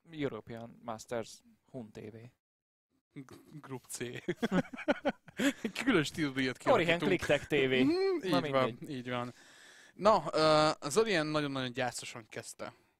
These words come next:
Speaker 2: az első mérkőzését. Ugye Kliktektől kapott ki, de nem is kicsit, akkor nagyon-nagyon csúnyán elverték őket.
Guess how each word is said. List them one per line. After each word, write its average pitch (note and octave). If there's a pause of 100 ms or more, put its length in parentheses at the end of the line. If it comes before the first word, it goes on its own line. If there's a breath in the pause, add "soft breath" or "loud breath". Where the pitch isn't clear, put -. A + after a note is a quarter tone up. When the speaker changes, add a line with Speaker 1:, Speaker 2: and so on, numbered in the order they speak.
(180)
Speaker 2:
az A#2
első A#2+
mérkőzését. B2
Ugye B2
Kliktektől C3
kapott B2
ki, -
de C3+
nem C#3+
is -
kicsit, -
akkor A#2+
nagyon-nagyon A#2+
csúnyán A2
elverték G2+
őket. C#3